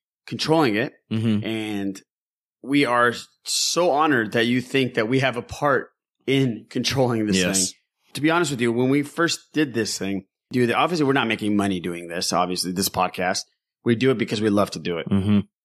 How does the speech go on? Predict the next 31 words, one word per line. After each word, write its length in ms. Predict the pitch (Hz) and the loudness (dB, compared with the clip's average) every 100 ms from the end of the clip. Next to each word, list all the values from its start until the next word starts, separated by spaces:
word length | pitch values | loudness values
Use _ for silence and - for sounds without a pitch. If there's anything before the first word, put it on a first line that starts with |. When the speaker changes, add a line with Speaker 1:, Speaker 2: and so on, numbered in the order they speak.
| _ _ - | _ _ -8
Speaker 1:
We 120 | 117 | -6
love 320 | 110 135 139 | 0 2 2
that 140 | 135 117 | 2 2
we 120 | 113 | 0
have 240 | 101 95 - | -2 -6 -8
made 380 | 110 123 120 101 - | -2 0 0 -2 -10
so 280 | - 139 139 | -6 -2 0
many 200 | 131 127 | 2 2
amazing 360 | 117 117 107 | 2 0 -2
friends. 560 | 101 - 98 98 98 - _ _ _ | -6 -6 -4 -4 -6 -12 _ _ _
We 140 | 120 117 | -4 -2
love 260 | 113 120 | 0 0
that 140 | 117 - | 0 -2
people 300 | - 117 98 | -4 -2 0
listen 280 | 113 131 123 | 0 0 -2
to 100 | 104 | -4
our 100 | 87 | -6
podcast 600 | - 107 113 123 120 - | -4 -4 -2 0 -2 -4
and 120 | 87 | -10
send 260 | - 110 113 | -6 -2 -2
us 120 | 107 | -2
messages 480 | 95 110 120 127 120 | -2 -2 0 0 0
and 80 | 98 | 0
we 120 | 104 | -2
get 180 | 104 98 | -2 -6
to 80 | - | -8
talk 340 | - 104 - | -6 -6 -4
to 100 | 131 | 0
you 100 | 127 | 2
about 260 | 120 120 123 | 4 2 2
it. 120 | 127 | 0